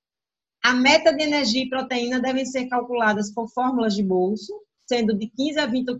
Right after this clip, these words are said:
vinte cal-, quilocalorias por quilo de peso corporal atual.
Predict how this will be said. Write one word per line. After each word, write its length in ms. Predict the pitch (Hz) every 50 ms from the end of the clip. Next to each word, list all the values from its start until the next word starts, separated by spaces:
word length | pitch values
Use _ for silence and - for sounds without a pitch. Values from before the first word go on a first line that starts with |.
| - _ _ _ - -
vinte 300 | 180 233 247 - 240 214
cal-, 240 | - 233 226 233 226 - _ _
quilocalorias 760 | - 254 254 247 240 247 233 226 233 233 214 208 208 202 202 208
por 180 | 226 220 208 -
quilo 200 | 226 214 220 208
de 80 | 208
peso 280 | - - 208 196 214 208
corporal 560 | 208 208 202 202 202 196 190 190 185 180 196
atual. 680 | 220 220 - - 214 190 180 175 175 180 214 254 -